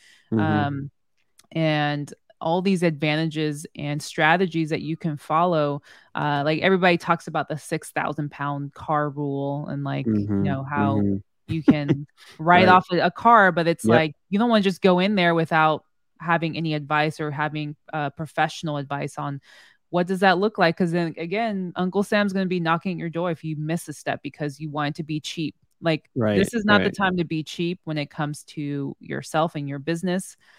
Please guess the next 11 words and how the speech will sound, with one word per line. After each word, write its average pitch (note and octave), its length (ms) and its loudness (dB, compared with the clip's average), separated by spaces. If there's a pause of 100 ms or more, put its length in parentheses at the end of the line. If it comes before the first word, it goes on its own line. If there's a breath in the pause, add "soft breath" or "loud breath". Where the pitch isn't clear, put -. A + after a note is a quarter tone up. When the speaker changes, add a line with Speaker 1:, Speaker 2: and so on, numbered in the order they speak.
(380 soft breath)
Speaker 2:
um, D3+ 560 0
this F#3 320 2
is G#3 100 2
where F3+ 160 4
you E3 200 2
really E3 320 0
want D3 300 -2
to D#3+ 140 -4
invest C#3+ 460 -2
well D3+ 400 2
and, C#3+ 480 -4